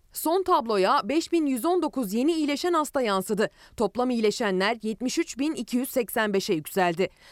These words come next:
Tablonun acı tarafı ise elli dokuz hastanın daha ölmesi oldu. Toplam can kaybımız üç bin beş yüz yirmiye çıktı. Günlük can kaybı sayısının düşmesi teselli ederken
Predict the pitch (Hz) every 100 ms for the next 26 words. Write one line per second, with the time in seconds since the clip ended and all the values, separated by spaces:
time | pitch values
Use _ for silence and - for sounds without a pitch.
0 | - 302 330 349 330 262 202 294 349 330
1 | 233 180 165 - - - - 247 247 285
2 | - 392 349 339 - 330 359 320 269 196
3 | 190 196 - 208 202 208 - - - -
4 | 214 220 214 175 185 294 330 285 180 151
5 | 240 - - 262 - 247 208 262 - 302
6 | 233 247 220 165 - - 208 - _ _
7 | - - - 269 302 339 - 277 330 359
8 | 330 302 330 311 - 294 269 240 - 269
9 | - 269 - 233 220 254 233 247 240 220
10 | 330 - 185 240